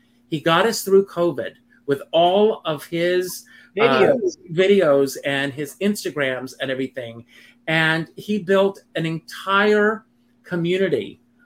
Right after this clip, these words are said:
Speaker 1: of love and happiness through those videos. And if I'm able to do a little portion of that, I will be very, very happy.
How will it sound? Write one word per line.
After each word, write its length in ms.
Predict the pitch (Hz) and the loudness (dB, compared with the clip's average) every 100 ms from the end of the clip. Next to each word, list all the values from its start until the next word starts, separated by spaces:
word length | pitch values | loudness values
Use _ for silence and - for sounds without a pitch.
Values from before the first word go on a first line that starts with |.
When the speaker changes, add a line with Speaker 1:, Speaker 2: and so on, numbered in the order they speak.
| _ | _
Speaker 1:
of 200 | 143 135 | -4 -2
love 720 | 139 165 175 180 196 208 - _ _ _ | -2 0 2 2 2 -2 -14 _ _ _
and 140 | 147 | -10
happiness 800 | 139 - 165 160 113 95 - - - _ _ | -8 -6 -6 -4 -8 -10 -14 -16 -18 _ _
through 160 | - 151 | -6 -2
those 200 | 151 147 | 0 -2
videos. 460 | 156 151 120 107 104 | -2 -2 -2 -4 -8
And 80 | 156 | -4
if 100 | 175 - | -4 0
I'm 180 | 262 294 | 0 0
able 240 | 226 208 | 0 0
to 80 | 202 | 0
do 140 | 175 | -2
a 20 | |
little 280 | 175 208 202 | 2 2 2
portion 360 | 196 208 196 - | 2 -2 -2 -4
of 60 | 131 | -8
that, 300 | 107 101 104 - - _ | -6 -8 -10 -20 -20 _
I 120 | 156 | -2
will 140 | 165 170 | 0 0
be 140 | 160 | -2
very, 240 | 147 156 151 | -2 -2 0
very 260 | 147 135 | 0 -2
happy. 440 | 123 113 113 101 | -4 -10 -10 -14